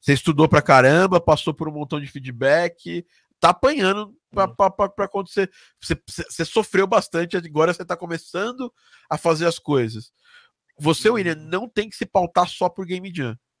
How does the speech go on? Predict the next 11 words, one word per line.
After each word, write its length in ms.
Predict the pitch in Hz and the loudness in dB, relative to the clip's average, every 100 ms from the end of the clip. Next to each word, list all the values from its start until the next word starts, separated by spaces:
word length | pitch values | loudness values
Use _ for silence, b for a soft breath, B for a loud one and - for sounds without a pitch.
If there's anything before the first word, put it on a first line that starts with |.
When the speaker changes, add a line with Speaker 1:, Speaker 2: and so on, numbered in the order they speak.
| _ _ _ _ _ _ | _ _ _ _ _ _
Speaker 1:
Você 240 | 117 - 165 | -4 -2 0
tem 140 | 185 | 0
que 60 | - | 2
fa-, 160 | 180 | 0
Speaker 2:
Sim. 80 | 143 | 2
Speaker 1:
procurar 380 | 175 160 160 160 | 2 4 6 4
cliente 500 | - 139 151 170 - _ _ _ | 2 -6 -6 -10 -18 _ _ _
fora 320 | - 180 214 | 2 4 4
Game 240 | 226 247 294 | 0 -10 -8
Jam 260 | 220 139 131 _ | -6 -6 -8 _
também. 400 | - 135 120 104 | -12 -8 -6 -8